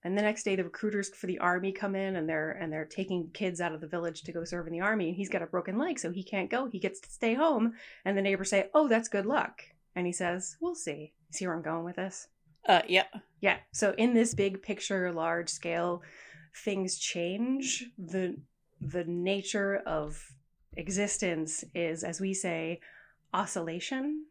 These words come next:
Speaker 1: from good to bad, from tense to relaxed, from autonomous to connected,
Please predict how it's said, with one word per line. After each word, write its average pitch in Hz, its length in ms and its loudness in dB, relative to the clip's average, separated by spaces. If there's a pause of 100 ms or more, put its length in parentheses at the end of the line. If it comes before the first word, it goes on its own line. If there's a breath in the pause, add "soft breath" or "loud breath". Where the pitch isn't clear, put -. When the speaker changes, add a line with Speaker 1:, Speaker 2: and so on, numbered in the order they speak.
(520)
Speaker 1:
from 165 420 -2
good 285 440 0 (360)
to 285 140 -4
bad, 147 580 -8
from 156 420 -8
tense 262 680 0
to 262 120 -10
relaxed, 208 720 -6
from 156 500 -4 (480 loud breath)
autonomous 262 720 -2
to 220 160 -2
connected, - 640 -4